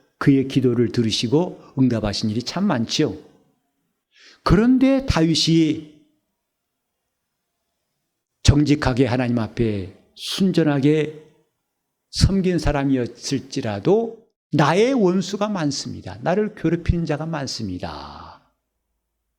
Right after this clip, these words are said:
심지어는 그들이 너무나 세력이 커가지고 내가 오히려 그 누명을 뒤집어 쓰게 되고, 이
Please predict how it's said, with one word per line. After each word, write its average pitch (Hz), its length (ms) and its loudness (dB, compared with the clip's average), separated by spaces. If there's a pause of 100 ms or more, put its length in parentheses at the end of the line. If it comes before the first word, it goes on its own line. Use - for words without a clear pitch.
(880)
심지어는 175 560 2
그들이 147 760 0 (160)
너무나 123 500 -2 (200)
세력이 120 440 0
커가지고 113 800 -4 (520)
내가 156 260 2
오히려 143 600 0
그 170 200 0
누명을 117 440 -4
뒤집어 123 320 -4
쓰게 117 300 -2
되고, 107 680 -4 (500)
이 175 380 0